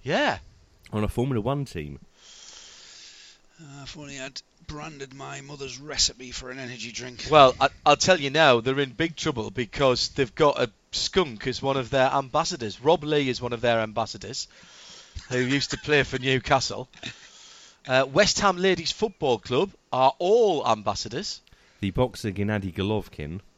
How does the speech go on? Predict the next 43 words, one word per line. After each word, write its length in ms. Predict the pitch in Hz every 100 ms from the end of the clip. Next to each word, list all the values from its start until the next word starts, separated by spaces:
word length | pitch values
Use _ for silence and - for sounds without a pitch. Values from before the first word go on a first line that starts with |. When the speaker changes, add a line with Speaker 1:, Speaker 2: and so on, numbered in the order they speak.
| - - - _
Speaker 1:
I, 100 | 139 151
I, 100 | 143 -
I, 160 | 165 156 - 180
I 80 | 170
went 200 | 175 147
past 300 | 180 165 -
that 180 | 120
because 200 | 135 -
I 40 | 143
wasn't 260 | 151 143
sure 220 | - 156 139
how 160 | 143
to, 140 | 139 131
to 280 | - 147 131
say 220 | 156 117
it. 220 | 110 -
Speaker 2:
<laughs> 600 | - - 110 - - -
Speaker 1:
Uh, 140 | 139 151
Toby 400 | - 220 247 220
Sowerby. 720 | - - 226 170 135 139 226 _ _
Speaker 2:
Sowerby. 520 | - 110 95 78 82 92 _ _ _ _ -
Speaker 1:
Uh, 100 | 135
Sowery, 540 | - 208 202 143 120 127
sorry, 240 | 139 165
yes. 360 | 147 190 - - -
Speaker 2:
He's 140 | 147
a 40 | 131
Formula 520 | 117 104 101 95 92 - _
Three, 320 | - 123 101 _ -
uh, 180 | 82 -
a 40 | -
former 260 | 143 113
Formula 320 | - 85 78
Three 220 | 73 76 73
driver. 460 | 73 71 71 101 -
Speaker 1:
He's 200 | 147 143
now 320 | 165 190 180 143
winning 400 | - 123 202 180
races 340 | 165 185 - 139
for 100 | 156
Lamborghini. 800 | 156 202 170 139 202 220 123 - -
Speaker 2:
In 140 | 92 92
the 260 | 92 90